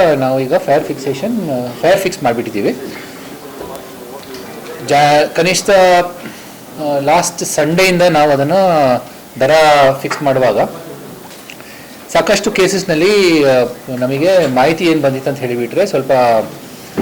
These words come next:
ರೇಟ್ಸ್‌ನಲ್ಲಿ ಅಬ್‌ನಾರ್ಮಲ್ ಇನ್ಕ್ರೀಸ್ ಆಗಿದೆ, ಸ್ವಲ್ಪ ಕೇಸಸ್‌ನಲ್ಲಿ ಸ್ಟೇಜ್ ಜಂಪಿಂಗ್ ಆಗಿದೆ ಅಂತ ಹೇಳ್ಬಿಟ್ಟು ಸ್ವಲ್ಪ ಕಂಪ್ಲೇಂಟ್ಸ್ ಬಂದಿತ್ತು. ಕೆಲವು ಜನರು ಸೋಷಿಯಲ್ ಮೀಡಿಯಾನಲ್ಲಿ ಸಹ ತಮ್ಮ ಹಳೆ ಟಿಕೆಟ್ ಮತ್ತೆ ಹೊಸ ಟಿಕೆಟ್ ಕೊಟ್ಟಿದ್ದೇವೆ.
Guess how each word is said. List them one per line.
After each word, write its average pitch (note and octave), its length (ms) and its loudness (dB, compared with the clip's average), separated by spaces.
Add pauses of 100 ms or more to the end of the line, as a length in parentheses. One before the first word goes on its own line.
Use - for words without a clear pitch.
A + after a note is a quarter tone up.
(1400)
ರೇಟ್ಸ್‌ನಲ್ಲಿ E3+ 840 2
ಅಬ್‌ನಾರ್ಮಲ್ F#3 540 4
ಇನ್ಕ್ರೀಸ್ D#3+ 400 -2
ಆಗಿದೆ, D3 520 2
ಸ್ವಲ್ಪ D#3+ 300 0
ಕೇಸಸ್‌ನಲ್ಲಿ D3+ 580 -2
ಸ್ಟೇಜ್ F#3+ 300 0
ಜಂಪಿಂಗ್ D#3 300 0
ಆಗಿದೆ C3+ 280 0
ಅಂತ D3 120 -4
ಹೇಳ್ಬಿಟ್ಟು C3+ 460 -2 (1000)
ಸ್ವಲ್ಪ D3+ 160 -2
ಕಂಪ್ಲೇಂಟ್ಸ್ D3+ 460 0
ಬಂದಿತ್ತು. A#2+ 380 -2
ಕೆಲವು F3 240 2
ಜನರು D#3 260 -2
ಸೋಷಿಯಲ್ E3+ 340 0
ಮೀಡಿಯಾನಲ್ಲಿ D3 460 0
ಸಹ D#3 80 -2
ತಮ್ಮ D3 260 -2
ಹಳೆ C3 220 0
ಟಿಕೆಟ್ C#3+ 340 -4
ಮತ್ತೆ C3+ 220 -6
ಹೊಸ A#2+ 140 -4
ಟಿಕೆಟ್ C3+ 380 -4
ಕೊಟ್ಟಿದ್ದೇವೆ. A2+ 360 -6